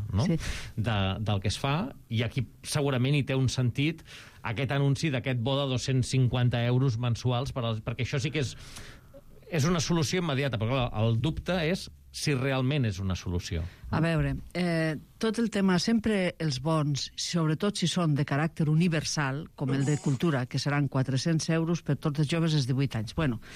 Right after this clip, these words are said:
Speaker 2: clar, un jove que viu a Pedralbes, quatre-cents euros,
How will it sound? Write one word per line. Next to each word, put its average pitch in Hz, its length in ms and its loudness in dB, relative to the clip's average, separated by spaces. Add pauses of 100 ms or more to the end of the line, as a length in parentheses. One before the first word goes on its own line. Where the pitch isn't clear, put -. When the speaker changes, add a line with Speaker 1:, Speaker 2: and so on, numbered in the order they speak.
(340)
Speaker 2:
clar, 147 260 0 (220)
un 170 180 4
jove 147 400 2
que 147 100 0
viu 143 200 2
a 143 80 0
Pedralbes, 147 800 0 (220)
quatre-cents 139 600 0
euros, 131 460 0